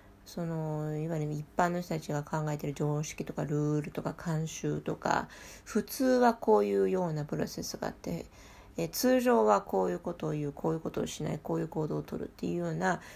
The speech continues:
全てに対して、「あかんべー」っていうふうに、こう言える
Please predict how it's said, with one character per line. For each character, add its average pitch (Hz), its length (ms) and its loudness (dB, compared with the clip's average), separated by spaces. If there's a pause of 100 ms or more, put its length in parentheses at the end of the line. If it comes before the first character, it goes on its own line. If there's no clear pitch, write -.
(100)
全 262 160 0
て 247 140 6
に 214 40 -2
対 190 220 4
し - 80 -10
て、 - 320 2 (180)
「あ 240 100 0
か 208 140 0
ん 196 80 -2
べ 185 220 0
ー」 185 60 -4
っ - 20 -14
て - 120 -6
い 151 60 0
う 147 80 -2
ふ 151 160 -8
う 151 60 -2
に、 151 320 -2 (420)
こ 156 340 0
う - 40 -6
言 180 120 2
え 185 140 4
る 185 280 2